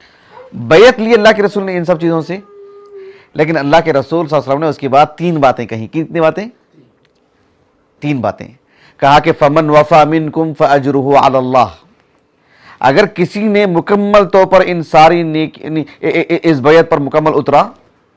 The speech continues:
अल्लाह की इबादत में किसी को शरीक नहीं किया, कभी चोरी नहीं की, कभी जिना नहीं किया, कभी अपने आल औलाद, जितनी बातें, अगर किसी ने उसमें मुकम्मल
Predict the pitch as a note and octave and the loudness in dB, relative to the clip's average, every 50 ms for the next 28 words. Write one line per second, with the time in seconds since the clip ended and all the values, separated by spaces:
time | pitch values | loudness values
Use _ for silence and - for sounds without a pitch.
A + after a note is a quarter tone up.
0 | _ _ _ _ _ _ _ _ _ - A#2+ B2 B2+ B2+ A#2+ - A2+ A2+ G2+ A#2+ | _ _ _ _ _ _ _ _ _ -6 -2 0 0 0 0 -4 -4 -2 0 0
1 | A#2+ A#2 G#2+ A2+ - A#2 G#2 A#2 G2+ A2 G#2+ - A2+ A2+ A#2+ A2+ G#2 A2 A2 G#2 | 0 0 -4 -8 -12 -12 -12 -12 -12 -12 -10 -10 -8 -6 -6 -6 -8 -10 -12 -12
2 | - - G#2 G#2 G2+ G2 G2+ - A2 A2+ G#2+ - - A2+ A2 A#2 A2 A2 A2 G2+ | -12 -8 -6 -6 -6 -6 -6 -8 -10 -10 -10 -8 -6 -6 -6 -6 -6 -8 -8 -10
3 | - - G#2+ F#2 - G#2 G2 G#2 F2+ G#2+ G#2+ A2 A#2 A#2+ A2+ A2 A2 G2+ - - | -10 -14 -14 -12 -10 -10 -10 -10 -10 -8 -6 -4 -2 -2 -4 -4 -8 -10 -10 -8
4 | G#2+ G#2 G2+ G2 G#2 G2 G2+ G2 - - - - A2 G#2 F#2 G#2+ A2 G2 F#2 G#2 | -6 -6 -6 -6 -6 -8 -8 -8 -8 -10 -14 -12 -10 -6 -4 -2 -2 -2 -2 -2
5 | G#2 G#2 G#2+ _ _ _ _ _ _ - C#3+ D3 F3 - A#3 B3 F#3 C3+ - - | -4 -4 -6 _ _ _ _ _ _ -16 -14 -14 -12 -10 -6 -4 -2 -4 -4 -4
6 | - - - B2+ C#3 C#3+ D3+ C#3+ D3 F#3 F#3 E3+ D#3+ D3 E3 D3+ C#3 C#3 - D3+ | -8 -12 -10 -10 -10 -10 -10 -10 -8 -6 -6 -6 -6 -6 -8 -10 -8 -8 -6 -4
7 | D#3+ | -4